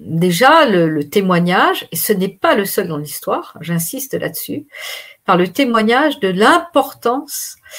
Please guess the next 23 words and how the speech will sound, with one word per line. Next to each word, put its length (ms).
de, 1040
de, 340
de 180
la 140
connaissance, 720
mais 60
surtout 720
du 120
vécu 440
philosophique. 840
À 140
Nouvelle 300
Acropole, 480
nous 100
faisons 540
vraiment 680
la, 320
la 140
promotion 880
de 220
la 180
philosophie 880
pratique 840